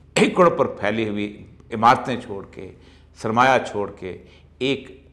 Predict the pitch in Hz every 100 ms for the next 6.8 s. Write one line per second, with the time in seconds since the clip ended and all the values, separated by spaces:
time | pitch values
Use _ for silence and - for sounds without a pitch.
0 | _ 160 165 175 165 - - - 110 107
1 | 113 104 107 104 98 98 95 - 101 95
2 | - 151 175 156 120 123 117 123 113 -
3 | - - 104 - 98 - 98 - 98 -
4 | - - - 113 107 107 107 104 101 107
5 | 101 - - - - _ _ - 113 -
6 | 123 104 98 95 98 95 87 -